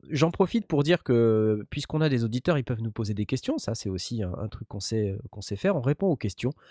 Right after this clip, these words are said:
très régulièrement. On a donc, euh, des questions qui nous sont posées par l'intermédiaire du hashtag Ask Sondier, A S K S O N D I E R S. Alors, vous pouvez les poser ces questions sur Twitter via ce hashtag ou sinon, vous pouvez venir sur notre Discord dont vous trouverez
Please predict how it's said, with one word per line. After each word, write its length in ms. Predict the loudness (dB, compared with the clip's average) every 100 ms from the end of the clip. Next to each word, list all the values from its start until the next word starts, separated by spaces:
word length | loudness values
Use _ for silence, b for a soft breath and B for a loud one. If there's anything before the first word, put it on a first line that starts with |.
| b b
très 140 | 0
régulièrement. 800 | 2 2 2 2 0 0 0 -2 -6
On 180 | -4
a 240 | -2 -4 -6 _ _
donc, 380 | -12 -12 -8 -6
euh, 260 | -4 -4
des 120 | -6
questions 260 | -8 -8 -8
qui 140 | -6
nous 80 | -6
sont 140 | -6 -6
posées 340 | -4 -2 -2
par 200 | -2 -4
l'intermédiaire 560 | -4 -4 -4 -2 -4 -4
du 340 | -6 -4 -6 -4
hashtag 560 | -6 -2 -2 0 -2 -8 _
Ask 240 | -4 -4 -6
Sondier, 380 | -6 -4 0
A 100 | 2
S 180 | 2 0
K 80 | 0
S 260 | 2 2 -2
O 60 |
N 120 | -4
D 140 | 0 0
I 160 | 0
E 120 | 0 4
R 60 |
S. 280 | 2 2 0 -2 _ B B B B B B -4
Alors, 180 | -2 -2
vous 100 | -2
pouvez 180 | -2 -2
les 60 |
poser 220 | -2 -4
ces 140 | -4 -6
questions 260 | -8 -10
sur 160 | -10 -10
Twitter 320 | -8 -2 -2 0
via 120 | -4
ce 140 | -4
hashtag 320 | -6 -2 -4
ou 60 | -4
sinon, 220 | -6 -4
vous 60 | -4
pouvez 200 | -4 -4
venir 180 | -4 -6
sur 100 | -6
notre 240 | -4 -4
Discord 400 | -4 0 0 0
dont 140 | 0
vous 100 | -2
trouverez 500 | -2 -2 -4 0 0